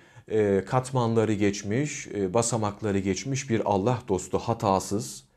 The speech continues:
yani peygamberlerden de ileriye o insanı koyuyoruz haşa. Ya da esfeli safiline bütün hayvanlardan, affedersin, bütün kafirlerden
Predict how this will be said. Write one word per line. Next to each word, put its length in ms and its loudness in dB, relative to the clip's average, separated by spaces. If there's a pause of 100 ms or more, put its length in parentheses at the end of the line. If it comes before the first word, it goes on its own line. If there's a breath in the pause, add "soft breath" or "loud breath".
(100)
yani 200 0
peygamberlerden 1080 4
de 100 2
ileriye 560 2 (380 loud breath)
o 120 2
insanı 440 -2
koyuyoruz 520 -2
haşa. 500 -2 (280 loud breath)
Ya 220 4
da 180 4 (440 soft breath)
esfeli 400 6
safiline 840 4 (400 loud breath)
bütün 240 6
hayvanlardan, 760 4
affedersin, 760 0
bütün 280 0
kafirlerden 880 4